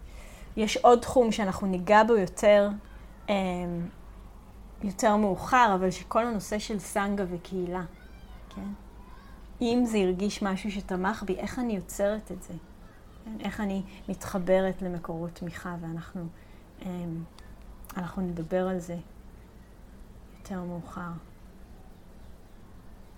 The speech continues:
ומתוך כל זה, עם מה הייתי רוצה להמשיך? עם מה הייתי רוצה להמשיך? אה, ככה, איך,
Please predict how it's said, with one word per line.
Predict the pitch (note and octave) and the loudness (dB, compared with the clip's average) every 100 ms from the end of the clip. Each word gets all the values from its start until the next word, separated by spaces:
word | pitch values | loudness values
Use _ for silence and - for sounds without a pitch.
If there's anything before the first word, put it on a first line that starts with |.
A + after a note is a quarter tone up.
| - - - - - | -18 -16 -16 -14 -4
ומתוך | G#3+ G3 - B3 A#3+ | 0 0 6 6 6
כל | C4 A3 | 2 2
זה, | G#3 | 4
עם | A#3 G3 | 4 4
מה | G3+ | 2
הייתי | A#3+ A#3 A#3 | 0 0 -2
רוצה | F#3+ - F#3+ | -2 -2 -2
להמשיך? | F#3 E3+ - E3+ - - - - - - - - - - - - - - - - - - | -2 -4 -8 -10 -12 -16 -16 -18 -18 -18 -18 -18 -20 -18 -18 -16 -18 -18 -18 -18 -18 -14
עם | G#3 G#3 F#3+ | -12 -8 -6
מה | |
הייתי | G#3 G#3 G#3 | -4 -4 -4
רוצה | E3+ - F3 | -4 -4 -4
להמשיך? | F3 E3 E3 - E3 - - - - - - - - - - - | -4 -6 -6 -10 -12 -14 -18 -20 -20 -18 -18 -20 -20 -18 -18 -14
אה, | F3+ F3 E3+ E3+ E3 - - - - - - - - | -12 -10 -10 -10 -12 -18 -20 -20 -20 -20 -20 -20 -14
ככה, | F3+ - F3+ E3+ E3 - - - - - - - - - - - - - - - - | -12 -8 -6 -6 -8 -10 -16 -16 -16 -16 -16 -16 -16 -16 -16 -18 -18 -18 -18 -10 -8
איך, | G3 | -8